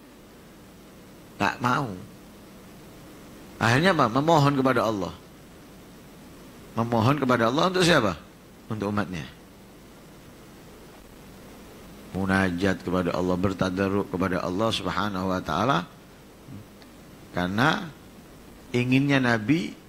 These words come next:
pendeknya umurnya umatnya Nabi Muhammad ini yang tidak bisa banyak melakukan ketaatan ibadah untuk akhiratnya, bukan untuk dunianya, untuk akhiratnya.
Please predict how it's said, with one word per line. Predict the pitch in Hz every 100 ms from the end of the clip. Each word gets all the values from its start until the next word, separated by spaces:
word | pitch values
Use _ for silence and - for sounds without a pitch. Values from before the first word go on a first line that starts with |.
| - - - -
pendeknya | 123 117 107 180 - 151 - 143
umurnya | 147 170 147 -
umatnya | 131 123 127 120
Nabi | 113
Muhammad | 107 95 113 113 - 120
ini | 107 151 175 - - - - - - - - - - -
yang | 135 131 120 -
tidak | 139 120 107
bisa | 117 - 120 98 - - - - - - - - - -
banyak | 110 170 185 147 -
melakukan | 127 123 120 127
ketaatan | 123 110 101 127 131 127
ibadah | 123 110 101 98 143 - - 135
untuk | 135 131
akhiratnya, | 127 127 143 131 127 113 113
bukan | - 104 131
untuk | 131
dunianya, | 131 139 170 175 120 101 131 - - - - -
untuk | 143 139 -
akhiratnya. | 139 127 135 120 110 110